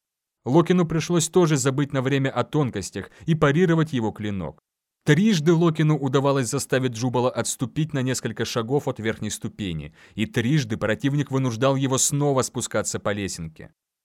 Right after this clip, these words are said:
Один раз Локину пришлось подпрыгнуть, чтобы избежать нижнего удара, и он едва удержался на ногах, когда приземлился. Мокрые ступени были предательски скользкими,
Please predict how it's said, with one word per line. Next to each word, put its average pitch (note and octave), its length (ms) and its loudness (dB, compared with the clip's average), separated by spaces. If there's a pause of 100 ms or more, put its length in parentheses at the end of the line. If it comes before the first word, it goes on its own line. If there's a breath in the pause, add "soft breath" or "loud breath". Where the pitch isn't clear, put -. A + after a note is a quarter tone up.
(120)
Один B2 300 0
раз F3 300 4
Локину E3 360 2
пришлось D#3 360 -2
подпрыгнуть, C#3 640 0
чтобы C#3 320 0
избежать C#3 480 0
нижнего C3 360 0
удара, G#2+ 640 -2
и A#2+ 80 -4
он D#3 160 6
едва D3 380 4
удержался D3+ 560 2
на D3 140 0
ногах, D#3 400 0
когда C3 260 0
приземлился. A2+ 840 -6 (560)
Мокрые E3+ 440 4
ступени E3 460 2
были B2+ 240 0
предательски A#2 600 -4
скользкими, E2+ 840 -8